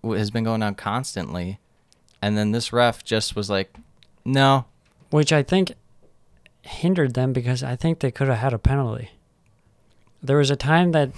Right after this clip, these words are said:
Speaker 2: Sterling went down in the box. There was clipping of the legs.
Speaker 1: Are you talking about the diving where he's falling forward?
Speaker 2: It, it might have been, but there was, there was a, a, a tangle of the legs, and I'm just wondering, like, maybe if that's a different player that gets called, because obviously he's,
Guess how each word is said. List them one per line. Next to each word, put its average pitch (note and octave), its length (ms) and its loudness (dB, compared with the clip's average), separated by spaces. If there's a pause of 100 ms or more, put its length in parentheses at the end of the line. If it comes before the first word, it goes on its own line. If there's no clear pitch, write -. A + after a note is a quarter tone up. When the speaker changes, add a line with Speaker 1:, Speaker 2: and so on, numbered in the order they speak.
Speaker 2:
Sterling D#3+ 480 2
went D3 180 2
down D#3+ 200 4
in D3 80 0
the D3 80 -4
box. D#3+ 440 2
There C3+ 140 -2
was B2 200 -4 (180)
clipping F3 340 -2
of C#3+ 120 -2
the C#3 80 -4
legs. C3 440 -2
Speaker 1:
Are G#2+ 60 4
you G#2+ 80 4
talking A#2 160 2
about G#2+ 160 -2
the G2 80 -2
diving F#2+ 440 -2
where G2+ 120 -4
he's F#2+ 100 -8
falling F#2+ 340 -4
forward? G2 480 -6 (1700)
Speaker 2:
It, F3+ 300 -4
it D#3+ 100 0
might D#3 260 4
have B2 60 0
been, B2+ 200 2
but C3 200 0 (260)
there D3 140 4
was, C3+ 400 0 (1400)
there C#3 160 0
was B2 220 -2
a, B2+ 200 -2 (160)
a, C#3+ 140 -6 (200)
a C#3 60 -6
tangle D#3+ 500 0
of B2+ 120 0
the C3 80 -2
legs, B2 360 2
and C3 80 -2
I'm C3+ 200 0
just B2+ 240 -2
wondering, C3+ 400 0
like, A#2+ 240 -4
maybe C#3 320 0
if B2+ 100 -2
that's C3 240 -4
a B2+ 40 -4
different B2 320 -6
player B2 340 -2
that A2+ 200 -4
gets - 160 -12
called, A2+ 300 -6
because B2+ 300 -8
obviously D#3 540 2
he's, B2+ 220 -4